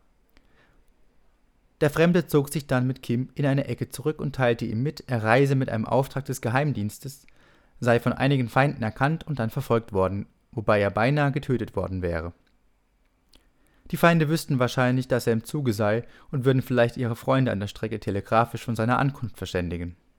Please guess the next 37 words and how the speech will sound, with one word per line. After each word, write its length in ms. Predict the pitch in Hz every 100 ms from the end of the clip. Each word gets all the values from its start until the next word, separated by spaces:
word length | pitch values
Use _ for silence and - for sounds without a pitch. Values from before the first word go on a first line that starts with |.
| _ _ _ _ _ _ _ _ _ _ _ _
Er 140 | - 151
hatte 160 | 143
den 120 | 127 -
Auftrag, 440 | 156 143 151 143
seine 200 | 117 101
Botschaft 520 | 117 143 - 143 -
einem 160 | 110 101
bestimmten 360 | - 160 170
Polizeioffizier 920 | 160 151 143 - 110 - 127 113 120
zu 120 | 120 135
überbringen, 500 | 120 - 98 92 - - - -
ohne 280 | 127 131 135
sich 180 | 156 139
fangen 240 | 147 139
zu 80 | 101
lassen. 340 | 90 87 - - _ _ _ _ _ _ -
Aber 160 | 139
er 140 | 117 117
wusste 260 | 151 -
nicht, 280 | 120 131 - _ _
wie 120 | 135 127
er 60 |
es 120 | -
anstellen 420 | - 160 - 98 95
sollte, 320 | 95 98 -
da 140 | 104
die 80 | 107
Feinde 380 | - 117 127 139
auf 100 | 127
sein 180 | 139 131
Kommen 240 | - 120
vorbereitet 600 | - 165 135 98 90 -
wären. 280 | 98 92 92 - _ _ _ _ _ _ _ _ _ - -
Kim 260 | - 131 139
fand 240 | 139 147
eine 160 | 147 160
Lösung. 400 | 139 95 -